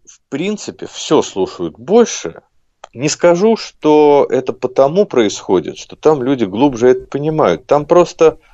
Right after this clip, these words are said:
вот эта машина потребления, она, ну, просто работает на, на больших оборотах, чем у нас. Вот. И, э,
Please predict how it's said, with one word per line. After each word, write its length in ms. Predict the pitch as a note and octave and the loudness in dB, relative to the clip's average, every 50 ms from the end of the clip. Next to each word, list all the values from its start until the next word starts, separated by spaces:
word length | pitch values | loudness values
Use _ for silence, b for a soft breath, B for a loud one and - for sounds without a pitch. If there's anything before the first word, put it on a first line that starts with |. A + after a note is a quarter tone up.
| b _ | b _
вот 160 | - A2 B2 | -2 0 0
эта 160 | C3+ C#3+ - C3 | 0 0 -2 -2
машина 480 | B2 B2 C#3+ C#3+ - - D#3 C3 A2 | -4 -4 -4 -4 -4 -6 -4 -4 -4
потребления, 1000 | F#2 - A2 - - C3 C3+ C#3+ D3 F3+ G3+ A#3+ A#3+ G#3+ D#3 G#2 F2 C#2+ - - - _ | -4 -4 -6 -4 0 -2 -2 0 0 0 0 0 0 0 0 -2 -4 -4 -6 -12 -16 _
она, 500 | - F2 F2 F2+ A#2 D3 E3+ F3 E3+ E3+ - _ _ _ _ _ _ _ _ | -6 -6 -4 -2 0 2 2 2 0 0 -6 _ _ _ _ _ _ _ _
ну, 80 | - A3 | -8 -4
просто 340 | - - C3+ - - D3+ C#3 | 0 0 -2 2 2 4 4
работает 440 | C3 C3 C3+ D3+ D3+ - C3+ B2 - | 4 4 4 2 2 2 0 -2 0
на, 120 | A#2+ G#2+ | -4 -4
на 160 | F#2+ A2 A#2 | -2 -2 -4
больших 420 | A#2 A#2+ C#3+ C3+ B2 - G#2 - - | -2 0 -2 -2 -2 -4 -14 -16 -4
оборотах, 440 | F#2+ G2 G#2 A#2+ C3+ - - - | 0 0 2 2 0 -2 -4 -12
чем 200 | - - E2+ F2 | -12 -14 -10 -8
у 60 | G2 A#2+ | -6 -4
нас. 380 | A#2+ F#2+ - - - - - _ _ _ B B B B B B B B B B B B _ | -4 -4 -6 -6 -10 -20 -20 _ _ _ B B B B B B B B B B B B _
Вот. 400 | - B2+ C#3 B2+ F#2+ E2 - - - _ | 0 2 4 4 4 2 0 -4 -16 _
И, 640 | - A#2 B2+ C3 C3 C3 C3 C3 C3 C3 B2+ B2+ - - | -4 -2 0 0 2 2 2 2 2 2 2 0 -2 -2
э, 420 | - - F2+ A2 G#2+ G#2+ G#2 F#2 | -2 -2 0 2 4 4 4 2